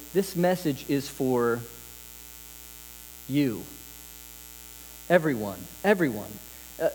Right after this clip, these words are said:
if you, if you, if you've been, uh, if you hated God all your life and you just barely made it in here this morning, and, and as people make the joke, you know, you're wondering if you're gonna catch fire here in a moment. Um, this message is for you. If, if, if you've studied everything and you've known it all and,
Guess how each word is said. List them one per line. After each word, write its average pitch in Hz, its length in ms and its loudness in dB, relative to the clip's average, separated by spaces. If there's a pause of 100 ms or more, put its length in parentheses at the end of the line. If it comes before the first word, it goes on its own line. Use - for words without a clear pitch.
(1160)
if 147 140 2
you, 156 80 0
if 165 160 6
you, 160 160 6
if 156 160 4
you've 165 140 6
been, 202 320 10
uh, 175 200 10
if 147 100 0
you 180 100 8
hated 214 280 10
God 190 240 12
all 156 140 8
your 190 140 8
life 180 320 8
and 147 100 4
you 143 60 4
just 151 240 2
barely 202 280 10
made 180 180 6
it 170 80 4
in 185 100 6
here 185 120 6
this 160 180 2
morning, 170 360 6
and, 139 140 6
and 147 180 6
as 139 100 4
people 156 240 6
make 143 200 6
the 147 60 4
joke, 135 320 6
you 139 60 4
know, 131 80 6
you're 135 120 6
wondering 139 260 6
if 131 60 2
you're 135 80 4
gonna 127 140 4
catch 147 320 4
fire 139 360 6
here 120 140 2
in 110 80 2
a 113 40 2
moment. 107 360 0 (580)
Um, 117 320 4 (240)
this 196 180 8
message 190 360 6
is 165 100 4
for 156 120 2
you. 120 260 6 (1800)
If, 175 220 6
if, 185 140 10
if 180 200 8
you've 185 140 6
studied 254 380 12
everything 208 420 8
and 185 100 8
you've 190 160 6
known 214 200 10
it 202 100 6
all 185 300 10
and, 143 140 4